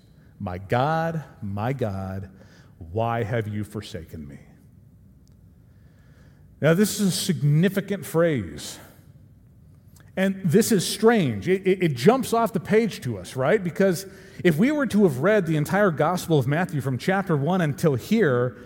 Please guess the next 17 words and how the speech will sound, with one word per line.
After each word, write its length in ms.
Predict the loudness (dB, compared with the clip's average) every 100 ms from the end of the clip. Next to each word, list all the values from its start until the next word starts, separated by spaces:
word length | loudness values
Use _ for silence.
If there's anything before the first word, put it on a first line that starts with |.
| -20 -12 2
we're 140 | 4
not 340 | 6 4 2
gonna 160 | 0 0
see 320 | 0 2 4
this 280 | 4 2 0
same 580 | -2 0 2 2 2 0
kind 340 | 0 2 4
of 120 | 2
construction 680 | 2 -2 0 0 0 0 0 0
anywhere 400 | 0 2 2 0
else. 580 | -2 -4 -10 -18 -20 -20 -20 -20 -20 -20 -20 -20 -20 -14 -10
F-, 160 | -8
follow 300 | -2 0 2
me 140 | 2 0
for 180 | 2
a 40 | -2
second. 520 | 0 -2 -2 -6 -6